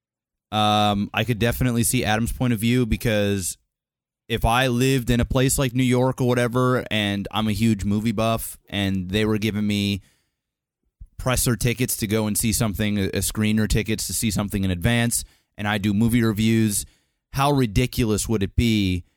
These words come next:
that at the beginning of every review or in the middle or at the end, I have to go and say, uh, "By the way, I didn't pay for my movie ticket. These guys paid for it. So,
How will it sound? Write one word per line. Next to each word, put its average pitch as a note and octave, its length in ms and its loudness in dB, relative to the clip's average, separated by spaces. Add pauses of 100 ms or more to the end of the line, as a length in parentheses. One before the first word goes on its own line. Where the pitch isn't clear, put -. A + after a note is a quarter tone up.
(160)
that G2+ 420 0 (100)
at A2+ 180 -2
the A2+ 60 -2
beginning A#2 500 0
of G#2 120 0
every G#2+ 300 0
review G2 800 2
or G#2+ 180 2
in G#2+ 120 2
the G2+ 80 2
middle A#2 400 2
or G#2 200 0
at G2 160 -2
the G2+ 180 2
end, F#2+ 440 -2 (380)
I A2 120 0
have B2 220 0
to B2+ 80 0
go A2 220 2
and G#2 140 0
say, G2+ 540 2 (460)
uh, G#2 640 2
"By A#2+ 300 2
the C3 120 2
way, B2 540 2
I A#2 140 0
didn't B2 280 0
pay A#2+ 220 2
for A#2+ 140 -2
my A2 140 0
movie G#2+ 340 2
ticket. C3+ 420 0 (580)
These A#2 340 0
guys A2+ 280 0
paid A#2 300 0
for B2+ 260 0
it. C3 200 0 (360)
So, G2+ 600 0